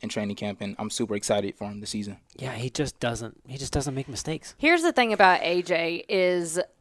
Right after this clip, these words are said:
Speaker 3: I think it's, you talk about him being in the right place at the right time. That was something that I thought was very evident on Tuesday's practice. It was like this, there's,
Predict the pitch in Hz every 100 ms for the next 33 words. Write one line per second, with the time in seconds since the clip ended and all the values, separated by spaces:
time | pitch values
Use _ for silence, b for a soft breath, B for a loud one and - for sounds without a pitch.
0 | _ 214 214 240 269 269 214 190 185 175
1 | - 196 - - 196 208 202 226 233 247
2 | 214 190 196 185 180 175 170 165 165 -
3 | 175 170 - 170 156 156 175 165 165 165
4 | 180 196 233 226 208 185 170 170 160 156
5 | 165 160 - 156 156 160 151 - 160 160
6 | 160 - 156 165 160 - 160 - 185 175
7 | - 196 190 202 190 180 196 202 - -
8 | - - _ - 285 381 -